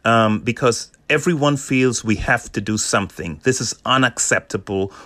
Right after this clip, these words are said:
We have to raise our voices. We need to, to have those in power listen to the pain, understand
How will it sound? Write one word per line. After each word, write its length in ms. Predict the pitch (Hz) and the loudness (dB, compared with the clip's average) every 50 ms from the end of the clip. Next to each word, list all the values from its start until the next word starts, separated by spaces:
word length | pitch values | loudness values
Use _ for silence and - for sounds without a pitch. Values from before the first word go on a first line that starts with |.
| - - | -12 -6
We 120 | 110 104 | -4 -4
have 300 | 95 - - 123 117 - - | -2 0 0 0 0 0 -2
to 100 | - 110 | -4 -4
raise 360 | 98 107 117 123 123 110 - | 0 2 2 2 2 2 4
our 120 | 120 117 | 2 2
voices. 760 | 104 - - 104 107 107 107 - - - 95 90 85 85 - - | 2 0 0 0 0 0 0 -2 -2 -2 -2 -2 -2 -4 -6 -4
We 160 | 101 107 107 | -2 0 0
need 480 | 104 104 113 120 127 131 131 123 - - | 2 2 2 4 4 2 2 0 -4 -8
to, 480 | - - 127 120 117 110 110 110 107 107 - - - - - - - _ _ - - - | -8 -4 -2 -2 0 0 0 -2 -2 -4 -8 -18 -20 -20 -20 -20 -20 _ _ -20 -14 -8
to 200 | - 131 117 110 | -4 -2 0 0
have 560 | 107 - - 139 131 127 127 127 120 113 - | -2 -2 0 2 4 4 4 2 0 -4 -2
those 440 | - 117 120 123 123 127 123 120 - - | 2 2 4 4 2 0 0 -2 -4 -2
in 220 | 120 113 110 107 | -2 0 0 -2
power 580 | 107 - - - 127 127 123 123 120 120 117 113 - _ - - | -4 -6 -8 -2 0 2 2 2 4 2 2 0 -2 _ -16 -10
listen 800 | 92 98 104 117 139 135 - - - 139 127 131 131 131 120 - | -4 -2 0 2 2 0 0 -2 -4 -4 -2 -2 -2 -2 -4 -4
to 120 | - - | -4 -4
the 120 | 120 117 104 | -2 -2 -4
pain, 640 | - - - - 110 113 117 113 110 107 110 107 - - - - _ - | -8 -8 -6 -4 -2 -2 0 -2 -2 -4 -4 -6 -8 -12 -20 -18 _ -2
understand 1000 | - 127 143 151 151 135 147 131 - - - 127 120 117 113 113 113 113 113 | 0 2 2 2 2 0 0 -2 -2 -4 -4 -2 0 2 2 2 2 0 -2